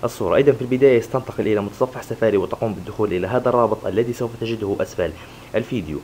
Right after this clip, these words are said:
بعد ذلك ستنتقل هنا إلى الأسفل وتختار الخيار آي سكين آيوس Teams. الآن سننتقل إلى الآي سكين والآيوس Teams، ومن هنا تختار التيم الذي تريده، أو من هنا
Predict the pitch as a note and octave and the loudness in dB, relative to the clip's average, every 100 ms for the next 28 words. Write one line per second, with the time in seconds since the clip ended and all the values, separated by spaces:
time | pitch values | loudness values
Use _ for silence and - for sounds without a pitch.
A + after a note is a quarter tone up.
0 | - - - G2 B2 B2+ A2+ - A2+ D3 | -12 -8 0 2 4 2 -2 -8 -2 0
1 | D3 - G#2+ B2 B2 G#2+ G#2 G2+ - - | 0 -4 -4 -2 -2 -2 0 0 -2 -4
2 | A#2+ A2 G#2 G#2+ - B2 A#2 G#2+ - A2 | -4 -2 -4 -6 -2 0 2 -2 -2 0
3 | G#2 G2 - G2+ G2+ G2 - - - - | 0 -4 2 4 4 2 -4 -18 -18 -16
4 | - G2 F#2 F#2 - - - G#2+ A2+ A#2+ | -2 0 0 -4 -10 -18 2 6 6 6
5 | - - D#2+ D2+ - - - - - - | -2 -6 -6 -8 -14 -20 -20 -20 -20 -20
6 | - - - - - - - - - - | -20 -20 -20 -20 -20 -20 -20 -20 -20 -20
7 | - - A2 A2 - A2+ G#2 G2+ - G#2 | -20 -6 -2 -2 -2 -6 -6 -8 -4 0
8 | - F#2+ F2+ - C#3 C#3 - C3+ B2+ A#2 | 0 -2 -2 4 4 4 0 0 2 2
9 | G#2 - B2+ B2+ B2+ C3 - - - - | 2 4 4 6 4 2 -10 -18 -18 -20
10 | - - B2 A2+ G#2+ A2+ C3 C#3+ - - | -20 -4 -2 0 -2 -2 2 0 0 2
11 | C#3 B2+ B2 - D3 C#3 C#3 - - - | 4 4 0 -2 0 0 -2 -14 -20 2
12 | B2 C3+ B2+ C3 D3+ D3+ C#3 - C3 C3 | 6 8 6 4 4 6 4 6 8 8
13 | C3+ B2+ A#2 C#3 B2+ | 4 0 0 2 2